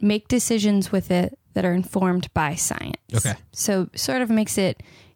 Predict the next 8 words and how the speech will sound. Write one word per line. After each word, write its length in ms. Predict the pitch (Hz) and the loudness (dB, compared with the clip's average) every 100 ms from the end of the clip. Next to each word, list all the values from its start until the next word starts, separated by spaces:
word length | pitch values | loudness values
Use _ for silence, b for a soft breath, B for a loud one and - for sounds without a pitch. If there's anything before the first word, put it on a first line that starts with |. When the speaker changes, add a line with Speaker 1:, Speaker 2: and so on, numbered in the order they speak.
| - | 0
Speaker 1:
usable 640 | 196 190 170 - - - | 4 4 2 -2 -4 -6
for 180 | - - | -6 -4
people. 460 | - - - - 208 120 | -4 -6 -6 -6 -6 -2
Speaker 2:
Got 200 | - 90 | 2 2
it. 80 | 78 - B B B B B B - | 0 -6 B B B B B B -2
Speaker 1:
And 340 | 214 202 202 | 2 2 2
she 160 | - 220 | 2 2
works 520 | 220 - - - | 2 0 -2 -2